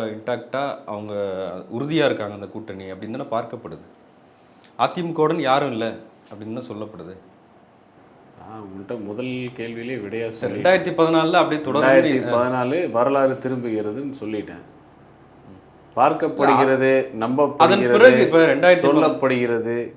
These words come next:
Speaker 2: கேட்கப்படுகிறது, இதெல்லாம் ஜோசியம் பேசுற வேலை இல்ல.
Speaker 1: ரெண்டாயிரத்தி பதினாலுல ஜெயலலிதா இருந்தாங்க.
Speaker 2: சரி.
Speaker 1: எடப்பாடி தலைமையேற்று சந்திக்கிற முதல் தேர்தல் இது.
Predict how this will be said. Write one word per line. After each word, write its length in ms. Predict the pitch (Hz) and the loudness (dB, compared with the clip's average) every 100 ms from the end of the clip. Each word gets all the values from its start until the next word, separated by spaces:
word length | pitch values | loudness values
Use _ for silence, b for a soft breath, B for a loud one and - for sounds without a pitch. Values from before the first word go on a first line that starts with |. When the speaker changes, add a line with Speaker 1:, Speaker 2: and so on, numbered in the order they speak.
| - | -4
Speaker 2:
கேட்கப்படுகிறது, 720 | 135 143 143 135 - 117 117 120 | -2 0 -2 -4 -4 -4 -4 -4
இதெல்லாம் 280 | 113 120 110 | -2 -4 -2
ஜோசியம் 480 | 135 180 - 135 | -2 -2 -4 -4
பேசுற 300 | 107 101 98 | -4 -4 -6
வேலை 240 | 98 98 92 | -6 -4 -6
இல்ல. 160 | 90 | -8
Speaker 1:
ரெண்டாயிரத்தி 420 | 92 147 165 165 147 | 0 4 4 2 0
பதினாலுல 520 | 131 131 131 131 180 | 0 0 -2 0 0
ஜெயலலிதா 420 | 135 135 127 120 | 0 -4 -2 -4
இருந்தாங்க. 380 | 107 104 95 85 90 - - - - 90 | -4 -8 -8 -8 -10 -12 -20 -20 -20 -16
Speaker 2:
சரி. 400 | 101 92 92 - - _ - | -12 -12 -14 -18 -20 _ -4
Speaker 1:
எடப்பாடி 880 | - 214 208 202 185 202 202 - | -2 0 4 4 4 0 -6 -8
தலைமையேற்று 960 | - 147 165 160 147 147 143 156 - - - _ _ _ _ - | -2 0 0 -2 -2 -4 -6 -6 -8 -14 -20 _ _ _ _ -16
சந்திக்கிற 460 | - 135 139 143 | -10 -8 -6 -4
முதல் 320 | 135 123 147 135 | -4 -4 -4 -4
தேர்தல் 400 | 113 98 92 85 | -6 -6 -10 -10
இது. 320 | 85 90 | -10 -10